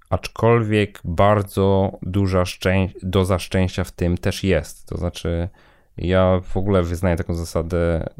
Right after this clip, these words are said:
że zasadę, myślę, to nie jest zasada. Wydaje mi się, że szczęście w życiu trzeba mieć. To znaczy, tu, tu, tu nie ma czegoś takiego, że mamy dwie osoby o identycznych umiejętnościach i one zajdą dokładnie w to samo miejsce.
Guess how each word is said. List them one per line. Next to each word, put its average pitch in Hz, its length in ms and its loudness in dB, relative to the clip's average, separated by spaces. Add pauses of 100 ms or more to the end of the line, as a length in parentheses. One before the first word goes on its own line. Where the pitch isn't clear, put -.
(200)
że 82 200 -2
zasadę, 80 600 -2
myślę, - 260 -10
to 92 120 -2
nie 92 60 2
jest 90 120 2
zasada. 90 440 0 (1300)
Wydaje 98 440 2
mi 135 80 6
się, 117 80 0
że 107 120 2
szczęście 120 380 2
w 98 40 0
życiu 107 220 0
trzeba 98 260 2
mieć. 82 260 0
To - 80 -6
znaczy, 90 260 0
tu, - 160 -4
tu, 101 220 -6
tu - 200 -4
nie 123 140 4
ma 113 80 4
czegoś 98 200 -2
takiego, 98 280 0
że 90 240 2
mamy 92 360 4
dwie 95 260 2
osoby 95 340 0
o 92 80 4
identycznych 90 600 0
umiejętnościach 90 960 0 (540)
i 85 460 0
one 95 360 4
zajdą 95 420 2
dokładnie 90 380 0
w - 40 -8
to 90 120 -6
samo 85 260 0
miejsce. 85 600 -6